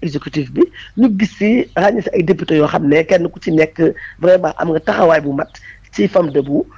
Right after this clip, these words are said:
ba nga xam ne, euh, tendance bi nga xam ne mooy wàcc, euh, am nañ ci pàcc. Te it ñu gën a interpeller Sénégalais yi tamit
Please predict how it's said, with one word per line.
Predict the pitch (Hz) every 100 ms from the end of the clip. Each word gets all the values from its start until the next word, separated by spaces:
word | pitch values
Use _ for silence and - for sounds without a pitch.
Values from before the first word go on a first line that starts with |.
| - -
ba | 151
nga | 165 170
xam | 180 156
ne, | 139 147 - -
euh, | 147 147 156 165 170 - - -
tendance | 196 175 156
bi | 156
nga | 165
xam | 175 165
ne | 151 151 151
mooy | 147 170
wàcc, | 170 151 - 143 - - - - -
euh, | 143 147 151 147 - -
am | 202
nañ | 190
ci | 190
pàcc. | - - - - - - _ -
Te | - 175
it | 254
ñu | 190
gën | 175 214
a | - -
interpeller | 185 185 165 156
Sénégalais | 160 156 151 151
yi | 147
tamit | 156 165